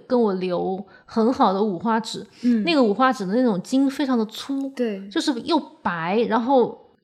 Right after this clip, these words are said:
Speaker 1: 因为我们平时买到的五花指和牛腱子，就只要它上面有筋，你就觉得它已经很 OK 了。
Speaker 2: 对。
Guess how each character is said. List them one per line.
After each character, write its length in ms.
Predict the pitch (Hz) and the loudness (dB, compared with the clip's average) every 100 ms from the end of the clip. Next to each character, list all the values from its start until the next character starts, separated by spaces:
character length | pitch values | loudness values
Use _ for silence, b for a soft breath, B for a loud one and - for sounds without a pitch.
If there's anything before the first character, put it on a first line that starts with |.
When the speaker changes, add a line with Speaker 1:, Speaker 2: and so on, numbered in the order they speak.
| - | -6
Speaker 1:
因 60 | 311 | 0
为 60 | |
我 200 | 320 214 | 2 2
们 180 | 170 180 | 0 -2
平 220 | 220 - 208 | -4 -2 -2
时 140 | 220 | 0
买 200 | 226 175 | -2 0
到 120 | 208 | 0
的 320 | 214 208 185 175 | 0 0 0 -2
五 180 | - 185 | -8 -8
花 240 | 233 214 | -4 -4
指 240 | 208 - | -6 -10
和 180 | - 196 202 | -8 -4 0
牛 240 | 202 180 | 0 -2
腱 240 | - 247 | 0 0
子， 120 | 190 175 | 0 -2
就 140 | 233 | -2
只 180 | 233 208 | -2 -2
要 120 | 214 | 0
它 120 | 254 | 0
上 140 | 269 277 | 0 2
面 140 | 240 | 2
有 180 | 202 175 | 0 -4
筋， 300 | - 226 220 | -2 2 2
你 20 | |
就 140 | 190 | 2
觉 160 | 220 196 | 0 0
得 100 | 190 | -4
它 160 | 202 233 | -2 -2
已 80 | |
经 100 | 185 185 | -2 -4
很 160 | 190 208 | -2 -2
OK 340 | - 240 240 | 0 0 4
了。 360 | 240 214 190 | 6 8 6
Speaker 2:
对。 120 | 180 | 2